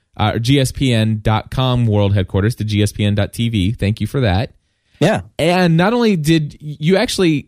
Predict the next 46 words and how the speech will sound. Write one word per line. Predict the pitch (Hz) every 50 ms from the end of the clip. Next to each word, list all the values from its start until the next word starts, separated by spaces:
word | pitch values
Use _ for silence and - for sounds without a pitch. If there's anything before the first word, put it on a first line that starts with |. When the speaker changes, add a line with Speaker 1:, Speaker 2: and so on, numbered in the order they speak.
| - -
Speaker 1:
change | - - 175 165 170 170 151 139
the | 135 143 143 131
address | 123 117 123 143 160 180 160 120 101 98 107 - - - - - _ _ _ _ -
to | - - -
actually | 139 143 143 - - 156 151
make | 139 135 131 127 -
it | 120
even | 127 127 117 120 117
a | 113
little | 113 120 123 120
bit | 127 120
more | 113 110 107 104
fun | - - - 147 135 113 98 95
so | 92 - 131
that | 123 135 131 -
people | - 220 196 - 170 147
would | 135 120
Speaker 2:
Right. | 107 101 90 -
Speaker 1:
quote | 160 151 147
unquote | 143 131 - - 143 131 123 -
not | 127 135 135 - - 127
think | - - 160 160 156 - -
that | 123 120 117 -
this | - 123 117 -
was | 127 113 107
really | 117 127 127 127 120
an | 113 104
address, | 101 98 107 123 131 113 98 - - - _ _ - - - -
but | - 139
you | 135 147 165
changed | - 175 165 156 143 -
it | 139 127
to | - 131
four | 117 - - 151 160 160 160 - -
eight | 139 143 139 131 -
fifteen | - - 143 143 - - - - 156 143 139 131
sixteen | - - 135 - - - - 143 135 131
twenty | 123 - 135 131 131
three | 127 - 127 123 123
forty | 113 - 123 123 127 123
two | - - 123 120 120
Elijah | - 113 113 113 113 110 110
Tr-, | 104 - 113 - - _ -
Elijah | 98 107 110 113 113 107 110 104
Creek | - 113 104 92 - 120
Road | 139 151 143 120 107 104 101 104